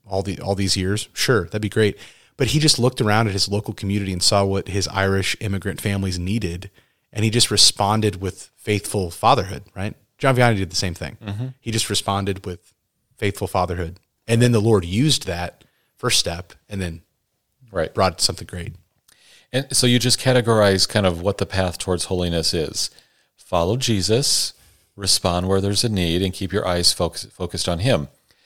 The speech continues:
Speaker 2: John Vianney, Charles Borromeo, Ambrose, they didn't sit down and, you know, play these comparison games like, "Oh,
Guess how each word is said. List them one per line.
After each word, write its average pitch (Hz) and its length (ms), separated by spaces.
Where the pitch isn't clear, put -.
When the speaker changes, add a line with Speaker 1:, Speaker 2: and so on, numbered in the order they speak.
Speaker 2:
John 135 300
Vianney, 90 420
Charles 123 380
Borromeo, 117 540
Ambrose, 107 580
they 123 80
didn't 151 160
sit 156 200
down 135 220
and, 110 300
you 120 100
know, 107 80
play 117 200
these 107 180
comparison 110 480
games 98 280
like, 95 200
"Oh, 113 320